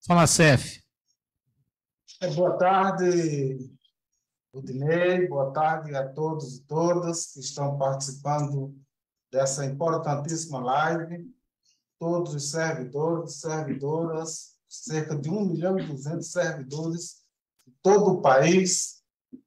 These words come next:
Speaker 2: quer sejam ativos, aposentados e pensionistas. Mas hoje, Rudinei, eu falo aqui em nome do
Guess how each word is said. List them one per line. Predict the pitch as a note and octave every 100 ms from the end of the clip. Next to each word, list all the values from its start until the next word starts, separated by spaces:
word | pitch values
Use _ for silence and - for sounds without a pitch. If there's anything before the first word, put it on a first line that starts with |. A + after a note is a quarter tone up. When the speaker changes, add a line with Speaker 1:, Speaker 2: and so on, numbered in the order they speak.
| _
Speaker 2:
quer | D#3 D3+
sejam | - F#3+ F3+ F3+
ativos, | D#3 C#3+ C#3+ F#3 G3 F3 F3 D#3+
aposentados | D#3+ - E3 D#3 C#3 C#3+ E3 E3+ E3 D#3
e | -
pensionistas. | F3 E3+ - C#3+ C3+ E3+ F3+ - F#3 - - _ _ _ _ _ _ _
Mas | B2+ D3 E3
hoje, | A#3+ A#3+ A#3 A3+ G#3+ G3 E3+ D3 C3+ B2 A#2 - - -
Rudinei, | C#3+ E3 G3 F#3
eu | F3
falo | - G3 G#3 G3+
aqui | F#3 G#3
em | G#3+ F#3+
nome | F#3+ A3 A3 G#3
do | E3+ A3+ A#3+ A#3+